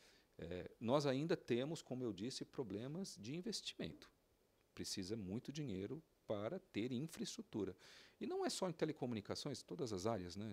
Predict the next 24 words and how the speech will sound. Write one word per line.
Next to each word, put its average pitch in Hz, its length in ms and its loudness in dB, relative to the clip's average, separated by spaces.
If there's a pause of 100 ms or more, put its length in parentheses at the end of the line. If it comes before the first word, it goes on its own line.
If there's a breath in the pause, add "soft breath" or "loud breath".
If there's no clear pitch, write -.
Então, 110 400 -6 (720 soft breath)
é, 80 320 -8 (220)
se - 120 -4
você 92 240 0
for - 200 0
pensar, 110 420 -2
a - 140 0
área 113 180 2
de 107 80 -2
energia 104 540 -2
é - 20 -2
uma 147 160 -4
área 98 180 -4
muito 92 280 -6
demandante 85 500 -4
também. 82 280 -8
Você 85 200 -8
só 123 160 -4
pode 120 240 -2
ter 127 140 -6
telecomunicações 104 840 -6
hoje 104 180 -6
em 110 60 -2
dia 107 240 -4